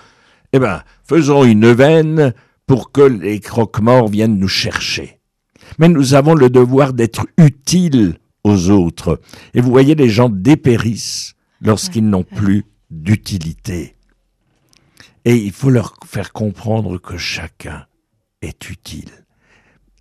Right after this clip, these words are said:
Speaker 1: avec ses moyens, ses limites, ses richesses. Et je, je vous dirais,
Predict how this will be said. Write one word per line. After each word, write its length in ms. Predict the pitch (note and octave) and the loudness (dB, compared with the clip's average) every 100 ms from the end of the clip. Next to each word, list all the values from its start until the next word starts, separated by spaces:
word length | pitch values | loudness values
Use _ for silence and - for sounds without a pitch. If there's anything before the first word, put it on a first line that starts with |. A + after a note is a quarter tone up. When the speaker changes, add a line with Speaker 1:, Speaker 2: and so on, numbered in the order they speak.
| - | -6
Speaker 1:
avec 400 | A#2 A2+ B2+ - | -6 -2 -4 -4
ses 220 | - A#2+ | -6 -4
moyens, 420 | A2+ G#2+ F#2+ D2+ - _ | -4 -4 -6 -14 -18 _
ses 360 | - - - B2 | -16 -8 0 0
limites, 640 | A2 A2 F2+ D#2 - - - _ _ | 2 0 0 -4 -14 -20 -20 _ _
ses 380 | - - C3 A#2 | -12 -6 -2 -2
richesses. 1040 | G#2 F2 - E2+ - - - - - - _ _ _ _ - _ | -4 -6 -8 -8 -12 -16 -16 -16 -18 -20 _ _ _ _ -20 _
Et 400 | - A2+ A2 D#2+ _ _ _ _ _ _ F#2 | -2 0 0 -2 _ _ _ _ _ _ -10
je, 220 | G2 A2+ - | -4 -4 -4
je 160 | G2+ | -4
vous 200 | A#2 A2 | -2 -2
dirais, 640 | G#2 A2+ A#2+ B2+ B2+ A#2 | -2 -2 0 2 4 4